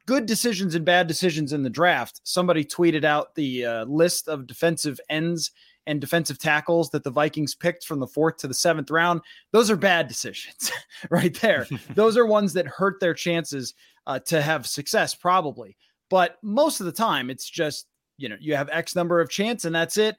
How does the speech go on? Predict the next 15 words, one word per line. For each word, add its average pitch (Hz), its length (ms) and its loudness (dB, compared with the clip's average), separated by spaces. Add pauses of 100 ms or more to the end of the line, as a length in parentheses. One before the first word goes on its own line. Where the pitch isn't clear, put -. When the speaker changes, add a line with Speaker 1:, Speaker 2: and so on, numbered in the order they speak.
Speaker 1:
And 143 160 -2
I 143 80 0
think 156 220 -2
analytics 151 520 0
tell 269 200 2
you 160 140 0
that. 110 260 -2 (340)
But 170 260 4 (160)
sometimes 302 1200 0
there 196 220 2
are 233 440 2
analytics 226 540 -4
people 202 320 -2
who 135 160 -4
think, 139 380 -2